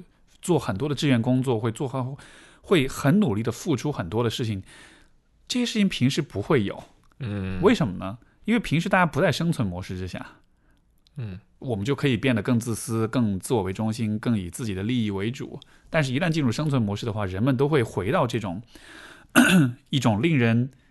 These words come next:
Speaker 1: 非常感动和钦佩的这样的一种很在乎彼此、很，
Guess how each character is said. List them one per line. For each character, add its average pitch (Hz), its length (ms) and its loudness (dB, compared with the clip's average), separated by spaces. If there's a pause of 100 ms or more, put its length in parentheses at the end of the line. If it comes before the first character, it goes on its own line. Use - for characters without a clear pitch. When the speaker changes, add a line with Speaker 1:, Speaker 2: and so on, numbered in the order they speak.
(160)
Speaker 1:
非 - 180 2
常 170 180 4
感 95 280 0
动 135 160 2
和 120 140 2
钦 160 340 0
佩 120 380 2
的 107 140 0
这 135 120 0
样 110 160 2
的 110 60 -6
一 113 120 -2
种 101 440 -6 (880)
很 - 340 -2
在 170 240 6
乎 123 140 4
彼 107 160 -2
此、 110 280 -10
很， 104 340 -8